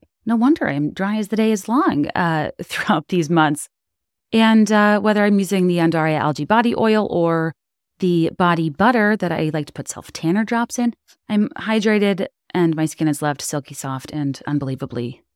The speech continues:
glowing. And what I love about this set is it's packed in a box. It's beautiful. You can skip the gift wrapping. And right now you can save thirty percent on the set at O C A Malibu dot com.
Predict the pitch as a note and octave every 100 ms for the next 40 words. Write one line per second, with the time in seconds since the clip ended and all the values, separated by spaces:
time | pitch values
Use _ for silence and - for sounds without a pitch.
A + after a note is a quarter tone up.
0 | _ _ - D#3+ D#3 D3 C3+ - - _
1 | _ _ _ _ - B3 C#4+ - G3+ A#3
2 | A#3 A#3+ B3+ B3 G#3 F3+ F#3 F3 E3 D#3+
3 | - D#3 - D3+ D3+ C#3+ - C#3+ C#3 C#3
4 | C3 F3 D#3 D#3 D3 D3 - D3 C#3 -
5 | G3 G#3 G#3+ A#3+ A#3+ A3+ - F#3+ G3 G#3
6 | G3+ F#3+ F3 F3+ D#3+ F3 E3 D#3+ D#3 B3+
7 | A#3+ E3+ - D#3+ D#3 - D3+ - C#3+ C3
8 | B2+ C3+ C3 B2+ - C#4+ C#4